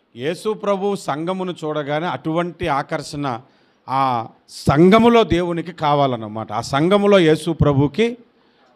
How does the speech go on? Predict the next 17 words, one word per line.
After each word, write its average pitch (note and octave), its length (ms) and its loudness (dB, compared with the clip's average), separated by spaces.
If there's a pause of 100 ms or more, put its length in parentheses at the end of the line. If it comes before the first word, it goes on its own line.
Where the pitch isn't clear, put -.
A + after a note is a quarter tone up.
(300)
కావాలి. B2 440 -4 (1300)
అంటే, F#3 420 -2
సంఘం G3+ 520 0
యొక్క B3+ 220 2
చూపు G3 640 -2
అప్పుడు D#3+ 260 -4
ఎలా E3+ 240 4
ఉండాలి, F3+ 520 0 (1080)
ఏ F#3+ 360 0
విధముగా A3 520 2
ఉంటే G#3+ 360 -2
సంఘం F#3 440 -4
యొక్క F#3 240 -6
చూపు E3 760 -8 (880)
యేసుక్రీస్తు A3 760 -4
ప్రభువుని G3 680 -2 (580)
ఆకర్షించుకుంటది F#3 1300 0